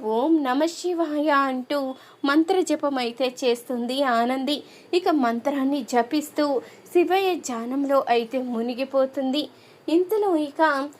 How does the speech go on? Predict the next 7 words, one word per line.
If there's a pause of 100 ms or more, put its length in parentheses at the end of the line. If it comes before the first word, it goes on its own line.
(220)
ఆనంది
పైట
కొంగు
అయితే
అఖండ
జ్యోతిపై
పడుతుంది.